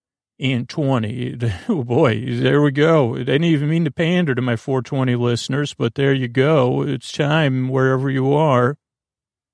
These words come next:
Uh, you know, enjoy it if you got it. Uh, so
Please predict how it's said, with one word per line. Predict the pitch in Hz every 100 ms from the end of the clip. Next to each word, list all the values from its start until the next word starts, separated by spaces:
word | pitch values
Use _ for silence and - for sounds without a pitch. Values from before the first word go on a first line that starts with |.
| _ _ _ _ _ -
Uh, | - 123 - 127 127
you | 127 143 131 120 123 143
know, | 127 127 113 _ _ _ _
enjoy | - 127 127 147 143
it |
if | 147
you | 147
got | 131 139 156 139
it. | 120 - -
Uh, | 135 131
so | - 156 143 135 135 135